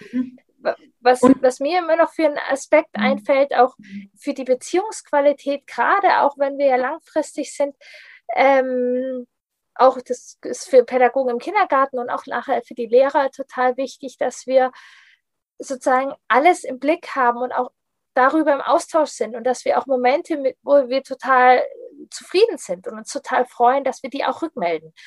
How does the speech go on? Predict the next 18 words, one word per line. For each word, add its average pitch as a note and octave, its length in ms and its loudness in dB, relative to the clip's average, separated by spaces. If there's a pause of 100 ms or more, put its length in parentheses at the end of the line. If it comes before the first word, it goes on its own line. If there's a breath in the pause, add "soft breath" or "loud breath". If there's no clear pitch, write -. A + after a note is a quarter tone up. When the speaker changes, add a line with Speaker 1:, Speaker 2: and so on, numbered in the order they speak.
(240 loud breath)
Speaker 2:
Dass A#3+ 160 -2
es F3+ 120 0
Speaker 1:
Mhm. F3 60 0
Speaker 2:
nicht C#4 200 -4
so, C4 280 2
so B3+ 260 2
eine B3 240 0
Speaker 1:
Mhm. A#3 60 -8
Speaker 2:
Dynamik B3+ 560 0
entwickelt, C#4+ 560 2 (840 loud breath)
wir B3+ 180 -4
sind C#4 180 -6
et-, - 140 -4 (140)
wegen C4+ 200 -6
irgendwas E4+ 480 -4
verunsichert F4 720 0
oder B3+ 180 -2
haben C4 140 -8